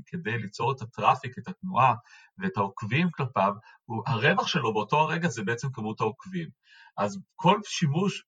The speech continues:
אה, אז הופך את זה באופן מיידי משימוש אישי לשימוש מסחרי. אז, אה, נכון, לא בהכרח, אה, יתבעו את אותו, אה, משתמש אינסטגרם,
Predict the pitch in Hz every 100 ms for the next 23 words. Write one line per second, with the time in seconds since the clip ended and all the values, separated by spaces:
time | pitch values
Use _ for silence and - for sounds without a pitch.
0 | - - 107 107 110 113 123 214 220 196
1 | 156 135 147 165 160 151 220 - 143 160
2 | 180 - 123 - 214 226 190 123 123 -
3 | 120 143 - 127 - - 101 185 - _
4 | - - - - 123 110 117 113 113 104
5 | - - - - - 151 143 135 135 135
6 | 135 123 127 - 127 120 113 113 - 113
7 | 135 120 117 113 120 120 113 110 107 -
8 | 98 98 98 95 - 117 151